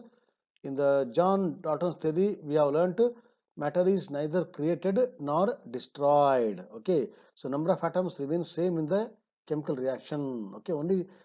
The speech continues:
they undergo transformation, but the number of atoms remains the same. That's why mass also remains the same. So this is explained electronically. Why? Because number of electrons lost is equal to the number of electrons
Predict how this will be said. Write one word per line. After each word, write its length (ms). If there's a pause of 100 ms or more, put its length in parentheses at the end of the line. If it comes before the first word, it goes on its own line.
(160)
they 240
undergo 520
transformation, 800 (100)
but 140
the 40
number 220
of 100
atoms 320
remains 260
the 80
same. 360 (380)
That's 160
why 160
mass 320
also 220
remains 320
the 260 (280)
same. 580 (240)
So 180
this 240
is 100
explained 520 (540)
electronically. 720
Why? 260
Because 400 (460)
number 240
of 160
electrons 440
lost 400
is 160
equal 280
to 100
the 60
number 180
of 80
electrons 420